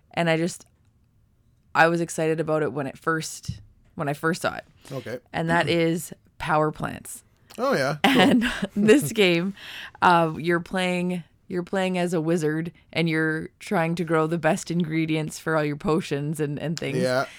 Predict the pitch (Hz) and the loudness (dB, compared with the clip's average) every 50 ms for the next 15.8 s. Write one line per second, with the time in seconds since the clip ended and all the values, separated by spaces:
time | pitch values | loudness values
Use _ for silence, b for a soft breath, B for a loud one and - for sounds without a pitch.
0 | B B B B B - - 180 175 170 - - 180 165 165 165 160 160 156 - | B B B B B -4 -2 0 0 -2 -2 0 0 2 2 2 0 0 -2 -4
1 | - 156 165 160 156 156 165 156 165 160 156 151 147 147 147 143 - - 151 147 | -4 -6 -4 -4 -4 -4 -4 -4 -2 0 0 0 0 -2 -4 -8 -8 -4 -2 -2
2 | 143 139 135 127 123 131 143 147 139 147 147 139 131 117 127 120 117 117 117 117 | -2 -2 -2 -2 -2 -2 -2 -2 -2 -2 -4 -4 -4 -6 -6 -6 -6 -6 -4 -2
3 | 190 180 117 107 190 190 185 180 180 185 180 180 - 190 175 170 165 160 160 156 | -2 -2 -2 0 2 4 4 6 6 4 4 2 0 0 2 2 2 2 4 4
4 | 151 160 160 - 104 107 107 104 - 117 120 117 117 110 - 160 156 175 170 180 | 4 4 2 0 -4 -6 -8 -10 -10 -8 -8 -6 -4 -2 0 0 2 2 2 2
5 | 196 208 226 214 196 180 175 170 160 151 151 151 151 143 147 143 156 160 170 170 | 2 2 4 4 6 6 6 6 4 0 -2 -2 0 2 2 2 2 2 0 0
6 | 165 160 151 160 147 143 156 - - 135 - 139 139 139 - - 156 135 87 101 | 0 0 0 0 0 -2 -4 -4 -8 -6 -6 -6 -6 -6 -4 -4 -4 -2 -2 -4
7 | 123 165 160 - - 170 - - 185 170 156 139 95 113 160 190 - B B B | -4 -6 -4 -4 -6 -6 -4 -2 -2 -2 -2 -2 -6 -6 -8 -8 -10 B B B
8 | B B 107 104 B B B - 165 165 165 156 - 165 165 165 165 160 156 - | B B -12 -12 B B B -4 -4 -4 -2 0 0 0 0 0 -2 -4 -4 -6
9 | - 160 165 160 156 156 160 165 - 160 156 156 151 - - 151 151 151 160 214 | -8 -6 -4 -4 -4 -4 -4 -4 -4 0 2 2 0 0 -2 -4 -4 -4 -4 -4
10 | - 254 214 170 156 151 160 - - - b b b b b - - - 165 160 | -4 -2 -2 -4 -4 -6 -8 -10 -14 -20 b b b b b -8 -2 2 2 4
11 | 156 156 - - - 165 165 160 165 170 165 165 160 160 160 156 151 151 143 - | 4 2 0 -2 -4 -4 -4 -2 0 2 2 4 2 2 0 -2 -4 -6 -6 -2
12 | - 180 160 - 147 151 147 - - - 165 170 170 170 - - - - 165 160 | 0 0 2 2 0 -2 -4 -4 -6 -2 2 2 2 2 2 -2 -4 -4 -2 0
13 | 156 147 151 151 143 - - - - _ _ _ - - - 165 156 147 147 - | 0 0 0 -2 -4 -8 -12 -14 -16 _ _ _ -10 -6 -2 -2 0 0 -2 -2
14 | - 139 156 160 160 160 156 147 147 147 143 143 147 151 151 160 185 151 143 143 | -2 0 0 0 0 0 0 0 0 -2 -2 -2 -4 -4 -4 -4 -2 -2 -2 -2
15 | 147 151 147 - - - - 143 139 127 117 113 120 131 143 160 | -2 -4 -6 -10 -10 -8 -8 -8 -6 -8 -10 -12 -10 -10 -12 -12